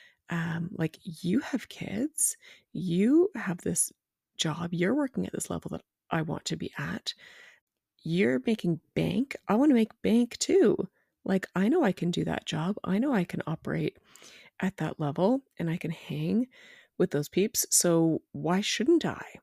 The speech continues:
be promoted to the next level? And if it takes extra effort and work on my part, like, sure, I'm, I'm game." And when I asked him, you know, I was like, "Look, you, you seem to have it all. So, like, why can't I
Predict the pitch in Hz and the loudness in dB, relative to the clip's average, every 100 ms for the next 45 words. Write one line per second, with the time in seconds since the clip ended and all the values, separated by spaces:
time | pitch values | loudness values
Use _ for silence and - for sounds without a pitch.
0 | _ _ _ - - 196 190 170 156 127 | _ _ _ -20 -4 -2 -2 -2 -2 -2
1 | - - - 143 - - - 80 - 170 | -6 -6 -6 -6 -6 -8 -6 -8 -6 -6
2 | - - - 196 - - _ _ _ _ | -6 -4 0 0 0 -4 _ _ _ _
3 | _ _ _ - 208 - - 196 196 - | _ _ _ -6 -2 -2 0 -2 -2 -2
4 | 202 - - 185 185 - 185 202 220 - | 0 0 2 2 0 0 -2 -2 -4 -6
5 | - - - 185 185 - - - - - | -6 -6 -6 -6 -6 -10 -4 -2 0 2
6 | 370 196 - _ 185 190 185 - - 185 | 0 0 -6 _ -2 -2 -2 -6 -4 -2
7 | 226 330 - 202 - _ - - _ _ | 2 2 0 -4 -12 _ -20 -20 _ _
8 | _ _ _ _ - 214 202 190 190 185 | _ _ _ _ 2 4 6 6 4 4
9 | 208 208 202 - 220 262 - 208 196 - | 6 8 6 4 2 0 0 2 2 2
10 | 185 - 214 - - - 202 - 202 240 | 2 2 0 -2 -6 0 0 0 0 2
11 | 311 311 156 226 254 269 208 175 175 175 | 2 -2 -2 0 2 2 0 0 0 0
12 | 180 - 175 - - 185 185 202 196 208 | 0 0 -2 -2 -2 -2 0 -2 -2 -2
13 | 220 208 185 180 175 | -2 -2 -2 -4 -6